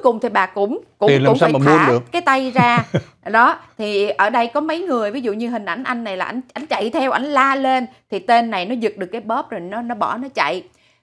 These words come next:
Speaker 1: Thì người
Speaker 2: Tức là
Speaker 1: ta
Speaker 2: hắn,
Speaker 1: nói
Speaker 2: hắn chạy với cầm cái, cầm theo cái bóp
Speaker 1: cầm
Speaker 2: luôn.
Speaker 1: theo cái bóp luôn,
Speaker 2: Bao
Speaker 1: bà
Speaker 2: nhiêu
Speaker 1: đã
Speaker 2: tiền
Speaker 1: buông
Speaker 2: trong
Speaker 1: ra.
Speaker 2: đó?
Speaker 1: Thì bây giờ người ta nói là không biết là trong đó có bao nhiêu tiền.
Speaker 2: Ôi, chạy mất
Speaker 1: Nhưng mà
Speaker 2: rồi.
Speaker 1: những người nhân chứng ở đó họ nói là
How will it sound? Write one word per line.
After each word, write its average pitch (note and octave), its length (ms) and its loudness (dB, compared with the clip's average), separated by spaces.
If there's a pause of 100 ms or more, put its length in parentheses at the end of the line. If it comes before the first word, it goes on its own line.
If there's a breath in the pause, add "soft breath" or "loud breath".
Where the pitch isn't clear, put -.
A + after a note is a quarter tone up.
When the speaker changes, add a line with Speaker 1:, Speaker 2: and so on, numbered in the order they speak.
(140)
Speaker 1:
Thì B3 120 -4
người A3+ 240 -2
Speaker 2:
Tức G3 60 6
là G3 120 6
Speaker 1:
ta B2 60 2
Speaker 2:
hắn, F#3 100 4
Speaker 1:
nói A3 140 4
Speaker 2:
hắn G#3 140 2
chạy B2 300 4
với B2+ 180 4
cầm C#3+ 300 4
cái, F#3 100 2 (100)
cầm A#2 260 2
theo C#3+ 140 2
cái D#3+ 120 -2
bóp F#3+ 140 4
Speaker 1:
cầm G#3 100 6
Speaker 2:
luôn. D3 160 6
Speaker 1:
theo A3+ 160 0
cái B3+ 140 -2
bóp A#3+ 240 2
luôn, A#3 200 -2
Speaker 2:
Bao C3+ 140 4
Speaker 1:
bà D3 40 0
Speaker 2:
nhiêu D3 100 2
Speaker 1:
đã - 60 -4
Speaker 2:
tiền B2 100 4
Speaker 1:
buông A2 80 -2
Speaker 2:
trong A2 160 2
Speaker 1:
ra. B2 60 0
Speaker 2:
đó? B2+ 120 -4
Speaker 1:
Thì A3 120 -4
bây A#3 140 -6
giờ G3+ 240 -2
người F#3 120 -8
ta G#3 120 -6
nói B3+ 180 -6
là A#3 100 -6
không C#4 260 -8
biết F4+ 200 -2
là G#3 80 -4
trong A#3+ 260 -4
đó C4 160 0
có E4+ 140 -4
bao A#3 220 -4
nhiêu A#3 240 -6
tiền. B2+ 220 -2
Speaker 2:
Ôi, A#2 120 -2
chạy G2+ 140 -4
mất A2+ 120 -2
Speaker 1:
Nhưng C4+ 100 4
mà A#3+ 80 4
Speaker 2:
rồi. G3+ 60 0
Speaker 1:
những C4+ 160 -2
người A#3 220 4
nhân C4+ 260 0
chứng D#4+ 200 -2
ở G4 80 -4
đó B3+ 160 -2
họ A3+ 180 -4
nói C4 200 -2
là C#4+ 200 -6